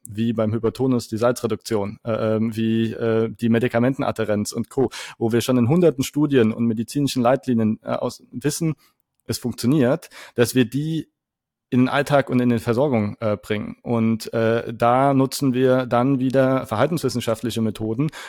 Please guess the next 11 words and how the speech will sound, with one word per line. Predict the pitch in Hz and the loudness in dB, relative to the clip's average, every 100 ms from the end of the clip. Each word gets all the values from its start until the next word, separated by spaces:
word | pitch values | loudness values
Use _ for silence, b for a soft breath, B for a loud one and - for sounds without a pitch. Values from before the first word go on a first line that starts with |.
| B | B
wo | 117 117 120 | 2 2 2
die | 120 117 | -2 -4
Verhaltenswissenschaft, | 107 123 147 127 120 113 113 - - | 0 0 -2 -4 -4 -4 -4 -6 -8
ähm, | 120 113 117 | -4 -2 0
auch | 123 113 | -2 -2
wieder, | 151 156 113 107 | 2 4 4 2
äh, | 117 113 120 | -2 -2 0
in | 123 | -2
ihrer | 135 139 123 | 0 2 4
Welt | 127 120 | 2 2
aus | 117 110 | -2 -4